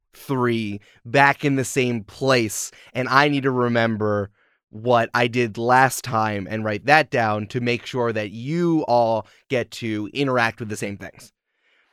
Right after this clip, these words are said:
Like, instead of the, the, uh, ordinarily I'd be riffing, or <laughs> I, I, we go move on to another thing, and, like, a joke disappears into the ether and I forget what it is.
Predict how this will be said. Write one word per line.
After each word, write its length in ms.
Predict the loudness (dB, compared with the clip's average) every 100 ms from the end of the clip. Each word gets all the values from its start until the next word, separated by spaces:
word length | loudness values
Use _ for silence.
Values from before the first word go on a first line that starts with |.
| _ 0
Like, 200 | 2 2
instead 320 | 2 4 6
of 180 | 4 2
the, 120 | 0
the, 300 | 4 2 4
uh, 180 | 2 2
ordinarily 500 | 2 4 4 4 4
I'd 120 | 2
be 120 | -2
riffing, 540 | 0 2 2 0 0 -8 -12 -2
or 320 | 2 4 2
<laughs> 0 |
I, 180 | 0 -2 0
I, 320 | 2 2 0
we 240 | -2 -4
go 260 | 0 2 2
move 200 | 2 2
on 100 | 0
to 80 | 0
another 240 | -2 -2
thing, 280 | 0 0 0
and, 100 | -4
like, 220 | -8 -8
a 80 | -8
joke 420 | -2 0 0 -4 -20 _ _
disappears 640 | -4 -2 -2 -2 0 0 -2
into 160 | -4
the 260 | -4 -6 -8
ether 300 | -4 -2 -2
and 120 | -2
I 100 | -4
forget 320 | -6 -6 -6
what 140 | -4 -6
it 100 | -2
is. 240 | -2 -4